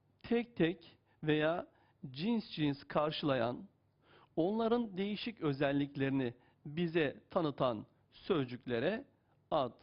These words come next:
ya da isim diyoruz. Burada hemen şunu belirtelim. Dünya üzerinde her bir varlığın mutlaka bir adı, bir ismi vardır. Adsız bir varlıktan, nesneden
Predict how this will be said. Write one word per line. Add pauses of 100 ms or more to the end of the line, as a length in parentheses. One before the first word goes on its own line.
(160)
ya
da
isim (220)
diyoruz. (640)
Burada
hemen
şunu
belirtelim. (720)
Dünya
üzerinde (840)
her
bir
varlığın (260)
mutlaka (100)
bir
adı, (160)
bir
ismi (240)
vardır. (480)
Adsız
bir
varlıktan,
nesneden